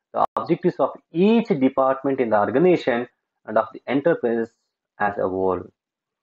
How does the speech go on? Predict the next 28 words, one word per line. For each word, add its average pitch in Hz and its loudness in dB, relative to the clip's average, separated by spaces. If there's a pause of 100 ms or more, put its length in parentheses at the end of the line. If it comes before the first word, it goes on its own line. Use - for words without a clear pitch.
(240)
So 101 -8
this 165 0
helps 117 0 (260)
a 113 -10
person 117 -2 (100)
to 113 -10
see - -6
the 113 -2
enterprises 107 0 (280)
in 110 -10
its 104 -12 (120)
entirety 143 -2 (400)
and 107 -6
see 175 2 (100)
how 190 2
their 151 4
actions 143 -2 (640)
contribute 202 0
to 127 2 (260)
its 123 -4
ultimate 151 2 (260)
goals. 90 2 (1700)
The 101 -8
planning 190 2
forces 120 2
the 107 -2
managers 117 2
to 107 -4